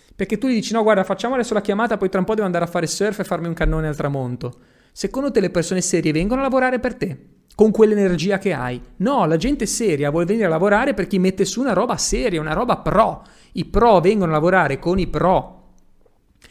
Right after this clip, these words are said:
Qua si tratta di costruire un team, un'azienda, un business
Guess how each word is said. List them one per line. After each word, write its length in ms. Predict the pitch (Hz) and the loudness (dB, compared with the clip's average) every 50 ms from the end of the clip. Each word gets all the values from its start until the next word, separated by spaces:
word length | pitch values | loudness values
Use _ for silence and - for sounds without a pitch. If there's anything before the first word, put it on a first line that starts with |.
| - - - _ | -20 -20 -18 _
Qua 220 | - 214 220 202 | 0 0 2 2
si 160 | - - 175 | 0 -2 -4
tratta 400 | - - 185 170 151 139 - 151 | -4 -2 -2 -2 -2 -2 -4 -4
di 80 | 143 147 | -4 -2
costruire 580 | - 175 165 - - 190 185 190 170 139 131 131 | -2 -2 -4 -4 -2 -2 0 0 0 0 0 0
un 340 | 135 135 139 139 - - | -2 -4 -4 -6 -8 -8
team, 440 | - 220 208 180 151 139 131 127 120 - | -4 -2 -2 0 0 -2 -2 -4 -6 -4
un'azienda, 680 | 165 160 156 156 151 143 131 165 196 180 165 143 147 | -2 -2 0 0 -2 -2 0 2 2 2 2 0 0
un 120 | 147 143 139 | -2 -2 -2
business 720 | 175 202 180 156 123 131 135 127 131 - - - 139 139 | -2 -2 -2 -2 -2 -4 -4 -4 -4 -4 -4 -4 -4 -6